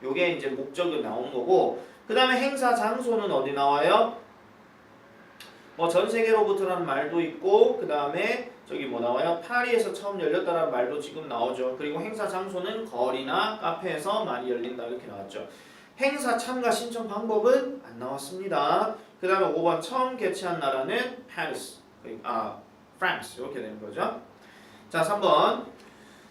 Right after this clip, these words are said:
자, 세계 음악 데이는 take place, takes place 주, 유월 이십일 일 매년 열립니다. 자, 모든 종류의 누가, 모든 종류의 뭐가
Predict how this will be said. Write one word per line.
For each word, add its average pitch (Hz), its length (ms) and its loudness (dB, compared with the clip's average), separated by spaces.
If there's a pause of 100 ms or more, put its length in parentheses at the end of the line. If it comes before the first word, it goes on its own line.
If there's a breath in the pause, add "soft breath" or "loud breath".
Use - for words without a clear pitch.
(140 loud breath)
자, 170 240 6
세계 262 720 2
음악 240 400 2
데이는 160 1000 0
take 208 420 -4
place, 175 400 -4
takes 214 340 -8
place 170 420 -4
주, 165 320 -6
유월 180 360 2
이십일 170 380 -6
일 156 140 -6
매년 120 320 -6
열립니다. 117 920 -2 (220 loud breath)
자, 185 200 4
모든 254 520 2
종류의 214 1080 -4
누가, 247 720 2 (280)
모든 185 440 0
종류의 190 580 -2
뭐가 127 800 4